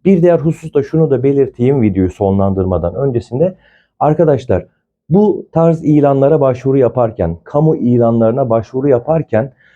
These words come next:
özel güvenlik kimlik kartım olması lazım mı? Ben güvenlik kimlik kartını sonradan alsam olur mu? Şeklinde bir soru da geliyor. Arkadaşlar başvuru tarihi itibariyle yani başvurunun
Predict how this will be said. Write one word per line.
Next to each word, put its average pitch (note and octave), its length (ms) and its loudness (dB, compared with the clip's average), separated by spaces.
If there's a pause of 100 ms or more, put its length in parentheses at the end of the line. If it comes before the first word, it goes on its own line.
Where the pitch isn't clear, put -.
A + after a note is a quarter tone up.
(180)
özel E3+ 320 2
güvenlik D#3 380 0
kimlik D#3 320 -4
kartım D3+ 400 -2
olması C3+ 500 2
lazım D#3 320 2
mı? D#3+ 180 2
Ben D3+ 200 0
güvenlik D3+ 440 -2
kimlik D#3+ 340 -2
kartını D3+ 380 -2
sonradan C#3 540 0
alsam D3 480 0
olur D3 280 2
mu? G2+ 160 0
Şeklinde C3+ 480 -2
bir C3+ 100 0
soru C3+ 360 -2
da G2 60 2
geliyor. F2 440 0 (380)
Arkadaşlar C3 640 0 (680)
başvuru D#3+ 720 0
tarihi C#3+ 760 0 (460)
itibariyle B2 1000 0
yani G#2+ 380 0
başvurunun A2+ 720 -2